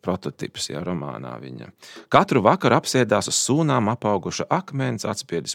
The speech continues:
muguru pret sadrupušu mūri, pāri galvai slējās efeju biežņi ar pūci tajā. Te viņš lasīja jaunā Wertera ciešanas."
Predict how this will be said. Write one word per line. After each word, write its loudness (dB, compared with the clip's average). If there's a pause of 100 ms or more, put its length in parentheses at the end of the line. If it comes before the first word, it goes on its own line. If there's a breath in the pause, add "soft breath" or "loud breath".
muguru -4
pret -12
sadrupušu -4
mūri, -2 (500 loud breath)
pāri 8
galvai 6
slējās 2
efeju 0
biežņi 2
ar -4
pūci -4
tajā. 0 (100)
Te 6
viņš 2
lasīja 0 (960)
jaunā 2
Wertera 2
ciešanas." -2